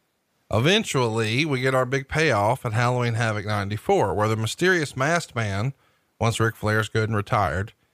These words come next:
is revealed as being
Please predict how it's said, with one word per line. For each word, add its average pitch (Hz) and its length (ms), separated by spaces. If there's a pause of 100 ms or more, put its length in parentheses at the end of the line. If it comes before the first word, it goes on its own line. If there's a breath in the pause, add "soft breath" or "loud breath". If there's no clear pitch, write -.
(320)
is 143 420
revealed 170 640
as 151 200
being 139 680